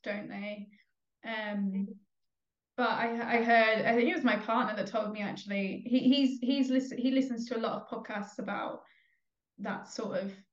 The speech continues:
Speaker 1: stuff. And he was saying that this podcast he was listening to, this woman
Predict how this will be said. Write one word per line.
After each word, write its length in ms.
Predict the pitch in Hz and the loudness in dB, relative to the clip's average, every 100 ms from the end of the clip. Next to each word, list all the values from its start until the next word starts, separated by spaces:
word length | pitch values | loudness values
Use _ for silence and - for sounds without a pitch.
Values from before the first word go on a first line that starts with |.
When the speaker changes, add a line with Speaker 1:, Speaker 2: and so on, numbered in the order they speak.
| _ - | _ -20
Speaker 1:
stuff. 440 | - - 202 202 - _ - _ - | -10 -2 -2 -2 -10 _ -20 _ -2
And 120 | 240 | 2
he 80 | 240 | 2
was 160 | 226 | 4
saying 340 | 247 233 226 226 | 4 4 4 4
that 320 | 214 - - - _ _ _ _ - - | 2 2 -2 -16 _ _ _ _ -14 0
this 140 | 262 | 0
podcast 400 | - 254 247 247 | 4 2 4 2
he 80 | 254 | 2
was 120 | 226 | 2
listening 280 | 254 247 247 | 2 4 4
to, 140 | 233 214 | 4 0
this 160 | - | -2
woman 440 | 240 233 214 214 | 0 2 0 -2